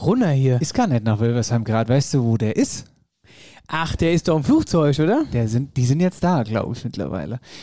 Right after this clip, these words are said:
Speaker 2: Die sind, die fliegen nämlich nach Sevilla. Und hier, guck mal, da, ach, guck mal hier, die haben mir ein Bild geschickt.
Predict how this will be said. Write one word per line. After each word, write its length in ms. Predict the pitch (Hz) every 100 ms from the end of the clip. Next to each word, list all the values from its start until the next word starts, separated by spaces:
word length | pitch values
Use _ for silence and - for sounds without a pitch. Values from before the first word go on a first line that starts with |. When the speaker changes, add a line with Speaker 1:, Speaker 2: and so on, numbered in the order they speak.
| -
Speaker 2:
Die 80 | 123
sind, 280 | 113 165 175
die 80 | 131
fliegen 260 | - 170
nämlich 260 | 170 139 117
nach 140 | 127
Sevilla. 680 | 117 135 123 226 135 127 208 - - - 139
Und 220 | 143 143
hier, 180 | - 131
guck 220 | - -
mal, 100 | 131
da, 140 | 107 110
ach, 220 | - 123
guck 200 | - 127
mal 100 | 123
hier, 180 | 113 190
die 160 | - 117
haben 140 | 131
mir 140 | 123 117
ein 40 |
Bild 200 | 104 226
geschickt. 460 | - - 123 - -